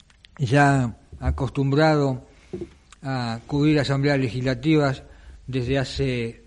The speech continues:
un tiempito, mil novecientos setenta y tres la primera, después vamos a recordar, porque lo hacemos habitualmente, este, con algunas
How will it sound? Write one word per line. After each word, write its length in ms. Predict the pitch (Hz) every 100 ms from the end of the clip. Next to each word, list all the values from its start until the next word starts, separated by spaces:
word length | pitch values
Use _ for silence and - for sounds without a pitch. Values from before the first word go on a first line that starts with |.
| _
un 200 | 175 175
tiempito, 760 | 180 180 160 165 127 107 127 131 127
mil 200 | 185 214
novecientos 440 | 214 202 185 170 160
setenta 120 | 156
y 60 |
tres 280 | 135 156 120
la 140 | 113 104
primera, 520 | 113 120 110 113 160
después 360 | 202 226 - 214
vamos 240 | 160 135
a 180 | 135 127 - - - -
recordar, 500 | 143 131 135 196 196
porque 180 | 202 233
lo 60 |
hacemos 420 | 214 175 147 123 127
habitualmente, 960 | 117 113 120 117 127 127 117 107 113 - _ - - - -
este, 580 | 123 110 - 113 107 104 _ _ _ _ _ _ _ _
con 260 | - 127 123
algunas 520 | 131 143 135 123